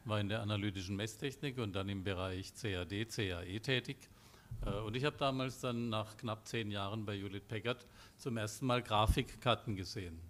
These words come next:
Da gab's eine Firma, Silicon Graphics, und die hat sich darauf,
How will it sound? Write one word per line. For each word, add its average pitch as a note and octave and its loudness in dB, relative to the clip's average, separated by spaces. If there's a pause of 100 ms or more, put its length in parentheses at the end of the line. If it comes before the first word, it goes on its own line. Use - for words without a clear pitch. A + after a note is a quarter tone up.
(120)
Da G#2+ -10
gab's G2+ -4
eine G2+ -2
Firma, D3 2
Silicon G2+ -4
Graphics, B2 -2
und F#2+ -4
die G#2+ -2
hat G#2 -2
sich A2+ -8
darauf, G2+ -2